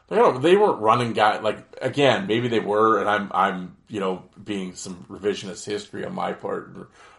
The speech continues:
maybe I'm putting on rose-colored glasses, but I'm, like, legitimately, I don't remember Barnaby running people from behind or kneeing people or sticking them in the face or,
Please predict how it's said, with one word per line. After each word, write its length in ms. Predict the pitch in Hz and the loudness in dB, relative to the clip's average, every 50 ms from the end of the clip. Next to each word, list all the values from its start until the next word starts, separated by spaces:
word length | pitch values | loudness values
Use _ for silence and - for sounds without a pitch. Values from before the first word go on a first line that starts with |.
| _ _ | _ _
maybe 280 | 120 110 107 104 107 | -4 -2 2 2 2
I'm 80 | 101 92 | 2 2
putting 240 | - 127 107 104 110 | 0 -2 -2 -2 -4
on 160 | 104 98 95 | -6 -4 -4
rose-colored 560 | 98 98 98 92 - - 107 95 85 82 - | -4 -2 -4 -4 -4 -4 -4 -4 -4 -6 -6
glasses, 480 | 90 90 92 95 101 107 - 110 101 - | -4 0 2 2 2 2 0 -4 -8 -8
but 160 | - 101 98 | -8 -6 -4
I'm, 220 | 95 98 92 - - - | -4 -4 -6 -10 -12 -10
like, 300 | - 98 95 92 - - | -8 -8 -8 -8 -10 -10
legitimately, 800 | 104 95 98 107 110 107 110 113 107 92 95 101 95 87 - - _ - - - - - - _ _ | -10 -10 -6 -6 -6 -4 -4 -4 -6 -6 -6 -8 -8 -8 -10 -16 _ -20 -20 -20 -20 -20 -20 _ _
I 120 | 123 139 185 | 4 6 6
don't 180 | 220 - 127 | 6 4 2
remember 300 | 123 120 127 127 110 104 | 2 4 4 4 2 0
Barnaby 560 | - - 104 92 98 107 113 107 95 92 85 | -4 -2 -2 0 0 0 -2 -4 -6 -10 -10
running 420 | 78 - 82 90 101 101 92 85 78 | -8 -4 -2 -2 -2 -4 -6 -10 -12
people 320 | 98 104 95 92 98 92 | -12 -14 -12 -10 -10 -12
from 200 | - - 98 85 | -12 -14 -14 -8
behind 640 | 80 76 78 82 80 82 82 90 95 92 90 78 76 | -6 -6 -4 -2 -2 -2 -2 -2 -4 -6 -8 -10 -14
or 100 | 73 71 | -16 -16
kneeing 460 | 76 82 90 98 95 95 92 87 78 | -16 -12 -10 -8 -6 -6 -6 -8 -10
people 360 | - 95 95 92 - - 92 | -12 -14 -14 -14 -12 -12 -12
or 180 | 87 82 73 - | -10 -10 -12 -12
sticking 540 | - - - - - - - 110 - 120 104 | -12 -12 -14 -14 -14 -12 -12 -10 -8 -8 -8
them 100 | 95 92 | -8 -10
in 80 | 90 | -10
the 80 | 87 85 | -12 -14
face 640 | - - 110 104 98 98 98 98 98 92 90 - - | -12 -8 -4 -4 -2 -2 -4 -6 -8 -10 -10 -10 -12
or, 200 | 95 90 - - | -12 -12 -14 -16